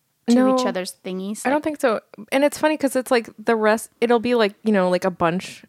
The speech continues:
Speaker 2: of ads, like, all, like,
Speaker 1: Yeah.
Speaker 2: in a swipe, and the rest of them will just be, like, like, "Here's a bar that you can attach to your, like, kitchen wall." You know, it's just, like, bits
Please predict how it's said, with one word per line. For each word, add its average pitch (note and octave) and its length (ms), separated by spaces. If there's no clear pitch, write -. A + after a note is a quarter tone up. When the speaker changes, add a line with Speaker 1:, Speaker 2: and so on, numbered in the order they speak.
Speaker 2:
of F#3+ 160
ads, F3 320
like, E3+ 240
all, E3 340
like, G3+ 140
Speaker 1:
Yeah. F#3+ 100
Speaker 2:
in F#3 80
a F3 40
swipe, F3 520
and F#3+ 120
the F3+ 60
rest F3 200
of - 60
them F#3 140
will F3 80
just E3 200
be, D#3 100
like, D3 340
like, F3+ 240
"Here's A3+ 340
a A#3 100
bar F#3+ 480
that - 120
you F3 100
can F3+ 100
attach E3+ 600
to - 100
your, F#3+ 100
like, F3+ 200
kitchen E3+ 560
wall." E3 380
You G#3+ 100
know, F3 140
it's - 140
just, - 180
like, D#3+ 120
bits - 420